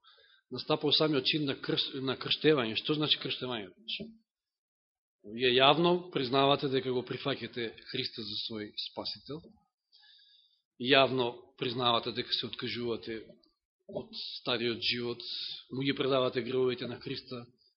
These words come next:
барате покаяние, се каете, значи, за секој сторен грев. Но и не само тоа,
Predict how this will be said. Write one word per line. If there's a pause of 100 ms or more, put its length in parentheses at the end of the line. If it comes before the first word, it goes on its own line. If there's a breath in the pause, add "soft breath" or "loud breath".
(120)
барате
покаяние,
се
каете,
значи,
за
секој
сторен
грев. (1000)
Но
и
не
само
тоа,